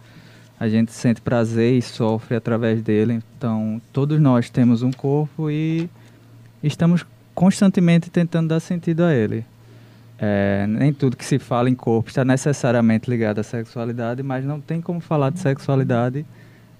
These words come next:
é, sem falar de corpo. Então, são coisas interligadas, sim, é, e que não tem como falar sobre sexualidade humana sem falar sobre corpo, do mesmo jeito que a sexo-, sexologia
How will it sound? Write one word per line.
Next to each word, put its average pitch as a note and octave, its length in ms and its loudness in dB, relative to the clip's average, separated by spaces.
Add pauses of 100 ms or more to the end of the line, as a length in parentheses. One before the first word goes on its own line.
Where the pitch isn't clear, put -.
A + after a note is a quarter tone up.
(100)
é, G#2+ 260 2
sem B2 200 0
falar A#2+ 260 0
de C3 100 0
corpo. A2 380 -4
Então, A2+ 640 -2
são - 300 -2
coisas B2+ 340 0
interligadas, C3 760 2
sim, A#2+ 380 -6 (840)
é, G#2 300 -2
e G2+ 60 -2
que G2+ 160 -6
não C3 160 0
tem C#3 180 0
como D3 220 -4
falar B2+ 300 0
sobre B2 200 -6
sexualidade A#2+ 680 -2
humana A#2+ 280 -2
sem B2 160 -6
falar A2+ 260 -2
sobre B2 260 -4
corpo, C#3 460 -4
do C#3 100 -6
mesmo C#3+ 280 0
jeito C3 180 0
que - 80 -2
a C3+ 60 0
sexo-, C#3 440 -2
sexologia A#2+ 960 -2